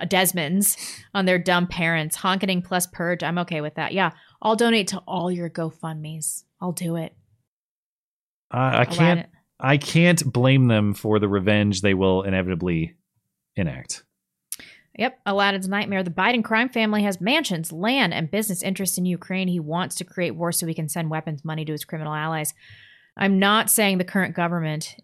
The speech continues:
Speaker 1: is corrupt. Yeah, I'm, I'm not ruling anything out. All I know, 'cause I'm not an expert on any of this, and I get most of my information from the Daily Stormer. Um, <clears throat> I,
Speaker 2: <laughs>
Speaker 1: I just, uh, think that everything that we're being told must be a lie. When was the last
Speaker 2: Uh,
Speaker 1: time
Speaker 2: yeah,
Speaker 1: the government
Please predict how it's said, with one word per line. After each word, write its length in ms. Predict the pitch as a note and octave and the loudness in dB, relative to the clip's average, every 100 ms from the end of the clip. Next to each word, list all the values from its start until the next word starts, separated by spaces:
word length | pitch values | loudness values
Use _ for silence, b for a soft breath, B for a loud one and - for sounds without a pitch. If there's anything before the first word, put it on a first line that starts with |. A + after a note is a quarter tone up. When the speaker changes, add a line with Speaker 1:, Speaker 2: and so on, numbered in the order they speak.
| - | -6
Speaker 1:
is 440 | E3 D#3+ D3+ - - - | -4 -2 -4 -6 -10 -20
corrupt. 440 | - D#3+ D#3+ D3+ | -12 -4 -4 0
Yeah, 120 | B3+ - | 2 4
I'm, 160 | B3 C#4 | 4 2
I'm 100 | E4+ | 2
not 200 | D4 A3 | 0 0
ruling 460 | A#3+ A3+ F#3 A#2 _ _ _ _ | 0 0 -2 -6 _ _ _ _
anything 440 | G#3+ G3+ G3+ F#3 E3+ | -2 0 0 -2 -2
out. 220 | D#3 D3 | -2 0
All 220 | F3+ F#3 | 2 4
I 100 | G3+ | 4
know, 380 | F3+ E3 E3+ F3 F#3 | 2 2 0 0 -2
'cause 100 | F3+ | -2
I'm 100 | F3+ | 0
not 220 | F3 - | -2 -2
an 120 | E3+ | -4
expert 340 | C#3+ E3 E3+ D#3 | -4 -4 -4 -6
on 180 | D3+ D3+ | -6 -6
any 180 | D#3 | -8
of 80 | D#3 | -6
this, 280 | D#3+ D#3+ - b b b | -6 -8 -10 b b b
and 100 | F#3 | -4
I 60 | F3 | -4
get 100 | F3 | -2
most 160 | F3+ F3+ | -2 -2
of 40 | |
my 80 | C3 | -6
information 420 | F3 F3+ E3+ F3+ | -6 -6 -8 -8
from 120 | F3 | -8
the 60 | F3+ | -8
Daily 200 | E3+ E3+ | -6 -8
Stormer. 260 | E3+ F#3 F3+ B B | -6 -8 -8 B B
Um, 340 | G3+ G3+ G3 F3 | 0 2 2 0
<clears throat> 80 | - | 0
I, 720 | B3+ C4 G#3+ F3+ - - G#3+ - - | 2 4 4 2 0 2 2 0 -4
Speaker 2:
<laughs> 220 | - - - | -6 0 2
Speaker 1:
I 120 | B3+ | 2
just, 500 | - C4+ B3 - - - | 4 4 2 -2 -8 -4
uh, 440 | G#3 G3 F#3 F3 F3 - | 0 4 4 2 0 0
think 180 | F#3+ | 0
that 140 | F#3 F3 - - | 0 -2 -6 -4
everything 320 | G3+ F#3 F3 | -2 0 -2
that 80 | D#3 | -4
we're 60 | D#3 | -4
being 180 | D#3+ D#3+ | -6 -6
told 240 | E3+ D#3 | -6 -6
must 180 | D#3 - | -8 -10
be 80 | - | -12
a 60 | |
lie. 380 | - - - G#3 - - _ _ _ _ _ _ _ | -8 -6 -6 -10 -14 -20 _ _ _ _ _ _ _
When 100 | - | -2
was 100 | B3+ | 0
the 60 | A#3+ | 4
last 100 | A3+ | 4
Speaker 2:
Uh, 40 | |
Speaker 1:
time 80 | F3 | 6
Speaker 2:
yeah, 100 | G3+ | 6
Speaker 1:
the 20 | F#3+ | 6
government 220 | F#3 | 4